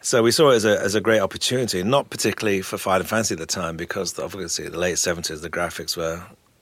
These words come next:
completely limited. So you could have text adventures, of course, um, and Pe-, Penguin Books actually converted some of our books into text adventures, um, on, which are available on tape, Spectrum and, uh, Commodore.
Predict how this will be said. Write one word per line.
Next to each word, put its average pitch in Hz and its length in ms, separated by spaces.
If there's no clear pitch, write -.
completely 85 480
limited. 87 440
So - 100
you 101 120
could - 100
have 90 160
text 117 260
adventures, 85 400
of 78 120
course, 101 400
um, 95 720
and 92 380
Pe-, 101 300
Penguin 92 300
Books 92 220
actually 85 360
converted 92 440
some 92 180
of 87 80
our 82 120
books 85 280
into 78 180
text - 300
adventures, 80 600
um, 90 360
on, 85 240
which - 160
are 80 60
available 78 340
on 78 100
tape, 80 320
Spectrum 78 640
and, 78 320
uh, 78 200
Commodore. 78 460